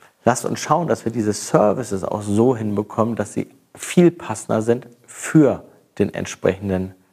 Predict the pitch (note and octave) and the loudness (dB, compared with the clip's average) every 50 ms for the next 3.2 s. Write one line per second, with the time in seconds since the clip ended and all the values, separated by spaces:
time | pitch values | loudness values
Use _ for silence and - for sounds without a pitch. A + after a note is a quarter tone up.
0 | _ - - - - - _ - - A2 G#2 G2 G2+ G#2+ A#2 A#2+ C#3+ C3 - - | _ -6 -6 -6 -6 -8 _ -2 0 0 0 0 -2 -2 -2 -4 -4 -8 -14 -20
1 | - _ _ _ _ _ - F#3+ - - - - D3 D#3 C#3 - - A#2+ A#2+ A#2+ | -20 _ _ _ _ _ -4 -2 -2 -2 0 0 0 0 0 0 0 -2 -2 0
2 | - B2+ A2 A2 G#2 G#2+ G#2+ G#2 G#2 - - - - D3 E3 E3 - - - - | 0 0 2 2 0 0 -2 -4 -6 -6 -4 -2 0 0 0 -2 -2 -4 -4 -4
3 | - E2 D2+ | -4 -6 -8